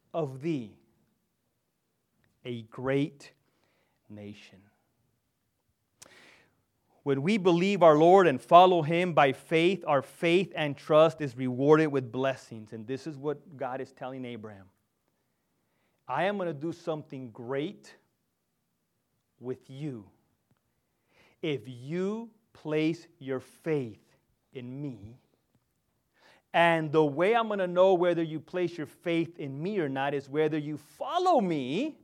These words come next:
to a place where you have no clue where you're going.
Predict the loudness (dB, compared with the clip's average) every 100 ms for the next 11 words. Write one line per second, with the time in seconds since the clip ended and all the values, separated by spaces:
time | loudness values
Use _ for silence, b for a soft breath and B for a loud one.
0 | _ _ _ _ _ _ _ _ _ _
1 | _ _ _ 0 4 4 0 -2 2 2
2 | 0 -4 -4 -4 -4 -4 -2 -2 -4 -6
3 | -6 -4 -4 -6 -8 -10 -16